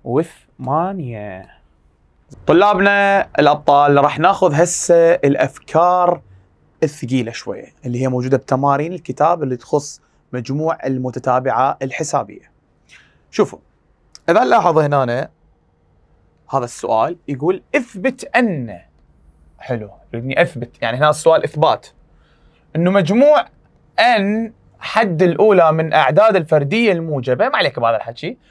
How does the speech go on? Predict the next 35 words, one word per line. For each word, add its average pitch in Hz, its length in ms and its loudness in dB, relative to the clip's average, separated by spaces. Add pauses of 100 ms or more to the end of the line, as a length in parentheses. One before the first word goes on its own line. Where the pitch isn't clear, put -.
(240)
للمتتابعة 226 640 2
الحسابية 196 800 0
اللي 180 260 -2
هي 160 120 0
هاي. 120 340 -4 (920)
يريدك 233 340 2
تثبت 226 380 -4
له 311 80 4
إنه 262 140 2
لازم 233 340 2
يطلع 254 320 0
المجموع 214 640 0
أن 247 100 0
تربيع، 127 400 -4 (360)
يعني 127 240 -6
لازم 139 360 0 (240)
ال 131 240 -4
اس - 480 -2 (580)
ان 147 320 0
مالتك، 147 760 -2
وطبعا 135 300 0
هذا 143 80 0
غصبا 175 260 -4
ما 143 120 -4
عليك، 147 320 -6
يعني - 260 -18 (720)
من 127 100 -10
يقول 139 180 -6
لك: 160 140 -4
"اثبت 139 300 -10
أن" 170 220 -4
بالرياضيات، 180 540 -2
يعني 147 140 -6
غصبا 170 220 -6
عليك، 117 200 -10